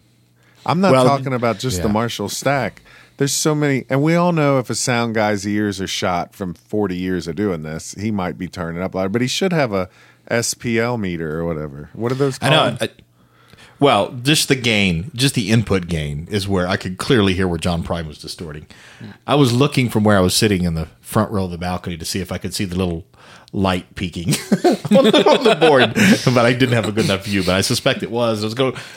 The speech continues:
Speaker 2: I was telling Angie, "The guy just needs to look at the light." <laughs> You know, it's bad. But I think another thing that happens with those plugs, even the cheap ones, like you said, Steve, is it keeps the, the, I think it's called cilia, the, the, in your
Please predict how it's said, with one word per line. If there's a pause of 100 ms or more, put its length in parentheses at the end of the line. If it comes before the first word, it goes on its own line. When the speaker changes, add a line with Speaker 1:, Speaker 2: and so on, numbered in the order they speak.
(260)
Speaker 2:
I
was
telling
Angie, (160)
"The
guy
just
needs
to
look
at
the
light." (260)
<laughs> (720)
You
know,
it's
bad.
But
I
think
another
thing
that
happens
with
those (140)
plugs,
even
the
cheap
ones,
like
you
said,
Steve, (560)
is
it
keeps (540)
the,
the, (400)
I
think
it's
called
cilia, (140)
the,
the, (160)
in
your